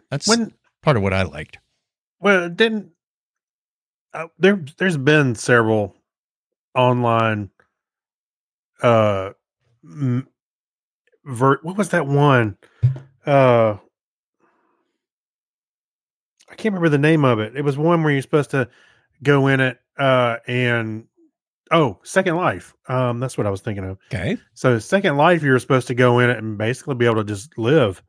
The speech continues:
Speaker 2: And I'm like, you know, you own things, you own land, you build houses and all that kind of stuff. And what happened to that? <laughs>
Speaker 1: Uh,
Speaker 2: You know.
Speaker 1: James Halliday bought it.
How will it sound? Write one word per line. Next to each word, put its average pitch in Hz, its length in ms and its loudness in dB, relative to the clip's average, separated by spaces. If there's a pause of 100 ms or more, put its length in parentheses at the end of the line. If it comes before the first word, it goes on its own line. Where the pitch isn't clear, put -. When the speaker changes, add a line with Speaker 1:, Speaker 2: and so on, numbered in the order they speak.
(500)
Speaker 2:
And 135 80 0
I'm 131 100 0
like, 117 220 0 (1160)
you 135 100 -2
know, 113 300 0
you 156 200 -2
own 143 240 4
things, 156 340 2
you 131 100 2
own 120 160 2
land, 120 340 -2
you 117 80 -6
build 104 260 -4
houses 104 460 -8
and 95 180 -12
all 95 60 -12
that 110 120 -12
kind 104 160 -12
of 101 80 -10
stuff. 110 320 -8
And 95 160 -10 (1040)
what 123 120 2
happened 143 220 0
to 127 300 0 (840)
that? - 120 -6
<laughs> - 40 -18 (1000)
Speaker 1:
Uh, 123 340 -2
Speaker 2:
You 113 80 -2
know. 92 40 -10
Speaker 1:
James 175 300 0
Halliday 156 420 0
bought 98 300 -6
it. 87 120 -12